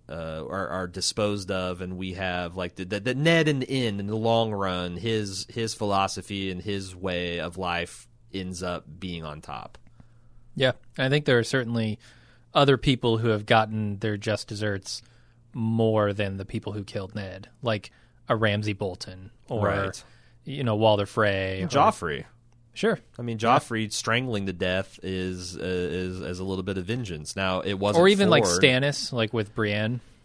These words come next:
Speaker 1: Right.
Speaker 2: um, getting to put the final sword through him.
Speaker 1: Yeah, that was a good one. That
Speaker 2: Yeah.
Speaker 1: was, like, the best. That was one of the best between that and Arya killing Walder Frey. Um,
Speaker 2: And Sansa with Ramsay.
Speaker 1: and Meryn Trant, honestly,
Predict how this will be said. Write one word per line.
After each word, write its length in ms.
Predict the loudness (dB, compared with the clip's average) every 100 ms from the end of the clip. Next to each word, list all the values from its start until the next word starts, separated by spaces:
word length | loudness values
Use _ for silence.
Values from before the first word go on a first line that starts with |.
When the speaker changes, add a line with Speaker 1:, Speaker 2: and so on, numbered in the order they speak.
| _
Speaker 1:
Right. 260 | 2 4 4
Speaker 2:
um, 120 | 2
getting 280 | 2 2 2
to 80 | -2
put 200 | -4 -4
the 60 |
final 260 | -2 0 0
sword 280 | -2 -2 -2
through 180 | -2 -2
him. 260 | -2 -4 -6
Speaker 1:
Yeah, 440 | 2 4 6 4 0 0
that 120 | 0
was 120 | 0
a 40 |
good 200 | -4 -6
one. 260 | -8 -12 -14 _ 4
That 80 | 4
Speaker 2:
Yeah. 20 |
Speaker 1:
was, 120 | 6
like, 200 | 2 2
the 80 | -2
best. 420 | 2 2 2 -4 -4
That 120 | 0
was 100 | 2
one 140 | 0 -2
of 60 |
the 60 | -2
best 440 | 0 0 0 -6
between 720 | -8 -6 -4 -2 -2 -4 -6 -10 -12
that 480 | -2 2 6 4 2
and 140 | 0
Arya 340 | 2 4 2
killing 460 | 0 -2 0 0 -2
Walder 320 | 0 0 -2
Frey. 560 | -6 -6 -4 -4 -6 -8 -12 -20 -20 _ _ _ _ -20 -20 _ -12
Um, 580 | -6 -4 -2 -4 -4 0
Speaker 2:
And 120 | 0
Sansa 460 | 0 0 0 0 2
with 240 | 2 0
Ramsay. 600 | 0 2 2 0 -2 -4 -2
Speaker 1:
and 180 | 0 4
Meryn 240 | 4 2
Trant, 380 | 0 -2 -2 -2
honestly, 640 | -2 -2 -4 -8 -8 -8